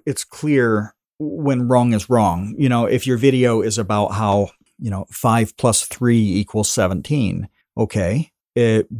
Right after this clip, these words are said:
but a lot of things have, have gray area and different interpretations. And I don't know who decides what's wrong on a lot of it. So, eh, like,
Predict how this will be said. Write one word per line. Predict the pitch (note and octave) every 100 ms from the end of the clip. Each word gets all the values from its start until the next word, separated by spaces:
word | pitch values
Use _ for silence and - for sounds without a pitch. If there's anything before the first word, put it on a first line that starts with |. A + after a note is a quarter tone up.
| G2 _ -
but | C#3+
a |
lot | C#3+ E3 D3
of |
things | - D3 C3+ -
have, | A#2+ A2+ G#2 -
have | A2+ A2+ G#2
gray | A2+ A2
area | G#2+ G#2+ G#2+ G#2
and | G2
different | G#2+ A2 G#2+
interpretations. | G#2+ G#2 G2+ - G#2 G2 G#2 G2 F#2
And | - F#2+ F#2+ - - -
I | D3+
don't | D#3
know | B2
who | C3
decides | B2+ G2+ B2 A2 G2+ F2+ - - _ _ -
what's | G#2+ G#2 -
wrong | F#2+ F#2+ F2 E2+ F#2 - -
on | G2 F#2
a |
lot | F#2 E2
of | E2
it. | D#2 _ - - -
So, | - C3+ A#2+
eh, | - C3+ A#2
like, | B2 A2